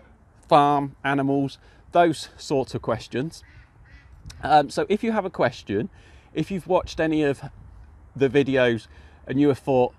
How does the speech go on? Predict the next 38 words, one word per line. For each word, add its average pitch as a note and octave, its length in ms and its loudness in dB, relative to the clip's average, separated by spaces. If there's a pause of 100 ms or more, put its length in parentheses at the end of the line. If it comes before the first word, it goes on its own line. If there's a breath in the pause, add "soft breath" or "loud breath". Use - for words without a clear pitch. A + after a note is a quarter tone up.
(240)
"I C3+ 80 2
wonder E3+ 320 -2
this, D3 300 -2
I C3 80 -2
wonder C#3 320 -4
that, C3 320 -2 (560 loud breath)
why D3 200 4
does C#3+ 160 -2
he D3 160 -4
do C#3 200 -2
this, C3+ 280 -2
why C3+ 160 0
does C3 140 -6
he D3 120 -4
do A#2+ 160 -2
that, B2+ 220 -4
why A#2+ 120 -2
doesn't A#2+ 240 -6
he A#2 120 -4
do A2 160 -2
s-, - 180 -10 (300)
anything A#2 400 -2
else?" - 340 -2 (580 loud breath)
please F#3+ 280 2
do F#3 160 0
leave G#3 180 0
it G#3 120 -2
down, D3 260 -2 (240 soft breath)
and C#3+ 100 4
in D#3+ 140 0
Wednesday's F#3 420 0
video C#3 400 0
I C3+ 100 2
will C3 120 0
try D3+ 180 -2
to D3 160 -2
answer B2 400 -2
it, A#2+ 100 0